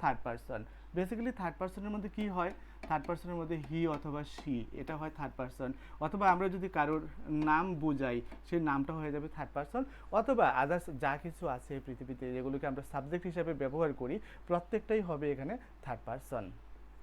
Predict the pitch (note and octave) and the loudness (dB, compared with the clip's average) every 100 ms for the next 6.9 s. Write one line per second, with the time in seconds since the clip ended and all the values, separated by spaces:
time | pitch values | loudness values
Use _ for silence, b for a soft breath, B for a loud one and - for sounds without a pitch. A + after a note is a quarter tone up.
0 | - - D#3 E3+ E3+ F3 E3+ E3 A#2+ E3+ | -16 -8 0 2 4 4 4 4 4 6
1 | E3 G#2+ - - E3 C3+ C#3+ C3+ F3 F3 | 6 4 -4 -2 0 2 0 0 0 2
2 | F3 G3 B3+ - B B - C#3 - A#2 | 0 2 4 4 B B -10 -10 -8 -12
3 | - - - B B F#3+ G#3 - A3 A#3+ | -10 -12 -12 B B 0 2 2 6 6
4 | G#3 G#3+ A3 G3 F#3 F3+ D#3+ D#3+ D#3 C#3+ | 6 2 4 4 2 2 0 -2 -2 -4
5 | D3+ D3 D#3 D#3 C#3 C3+ C3+ B2+ - C3+ | -4 -4 -4 -2 -2 0 -2 -2 -2 -2
6 | C#3+ C#3 C#3+ C3 C3 B2+ A#2 A#2 B2 | -2 -2 0 2 2 0 -2 -2 0